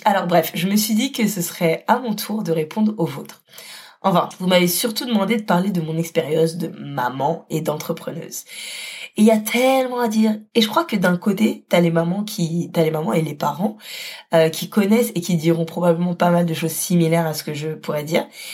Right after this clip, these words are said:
Et t'as ceux qui ont pas d'enfants et pour qui ce discours aura pas, peut-être pas vraiment de sens maintenant, quoi.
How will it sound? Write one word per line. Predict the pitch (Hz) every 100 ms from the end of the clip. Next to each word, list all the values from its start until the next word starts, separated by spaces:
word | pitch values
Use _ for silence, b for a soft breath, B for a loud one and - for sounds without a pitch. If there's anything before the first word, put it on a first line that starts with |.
| B B B
Et | 220
t'as | 220
ceux | 214 -
qui | -
ont | 165
pas | 160 196
d'enfants | 190 156 175 196 214 B B B
et | 185
pour | 180
qui | 170 220
ce |
discours | 180 175 - 208 -
aura | 165 185 185 -
pas, | - 214 - _ -
peut-être | 233 220
pas | - 190
vraiment | 180 170
de | 165
sens | 160 175 175 -
maintenant, | 156 151 156 160 143
quoi. | 139 -